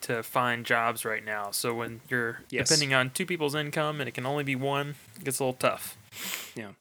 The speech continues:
Speaker 2: So, but that, that's, uh, th-, things are changing, but it's ever so slightly. And,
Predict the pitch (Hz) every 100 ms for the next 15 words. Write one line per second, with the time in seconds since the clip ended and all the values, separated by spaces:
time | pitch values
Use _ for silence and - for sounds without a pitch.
0 | _ _ - - - - _ - 151 143
1 | 131 147 143 139 - 156 156 - - 135
2 | 123 120 117 - _ _ _ - 208 202
3 | - 226 233 220 190 180 170 - 190 196
4 | 175 190 185 143 135 - - 147 147 139
5 | 147 139 139 139 139 135 135 127 - -
6 | - - _ _ - 127 127 123 117 110